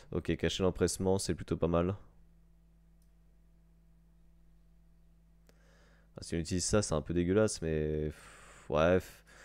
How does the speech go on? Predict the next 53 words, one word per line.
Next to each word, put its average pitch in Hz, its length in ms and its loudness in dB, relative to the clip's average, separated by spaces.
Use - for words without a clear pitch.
Non, 98 100 4
franchement, 120 280 0
ça 95 160 2
va 85 80 2
encore, 85 340 0
ça - 140 -8
va 85 60 0
encore. 82 300 -2
Et 85 80 2
là, 92 120 6
on 95 40 6
va 90 80 6
mettre 85 160 2
du 85 120 -2
board, 82 260 4
hein. 71 80 -2
Faut - 140 -8
mettre 85 160 0
du 82 100 -2
board 87 200 2
maintenant. 87 360 0
Un 87 120 0
petit 90 220 -2
board 110 260 8
juste 107 280 -2
pour 113 140 2
tester, 107 360 2
en 101 80 4
fait, 101 200 0
l'adversaire 90 420 4
en 87 40 2
face. 113 240 4
On 98 40 0
n'a 85 100 4
pas 101 140 0
fait - 100 -2
le 107 60 -2
cacher - 240 0
l'empressement 98 600 0
encore, 117 460 6
mais 85 140 0
vous 82 160 0
inquiétez - 260 0
pas, 98 220 4
ça 98 180 0
sera - 340 2
intéressant 113 480 0
peut-être 101 160 0
dans 87 100 0
les 87 100 2
tours 92 200 2
à 90 40 6
venir. 87 340 0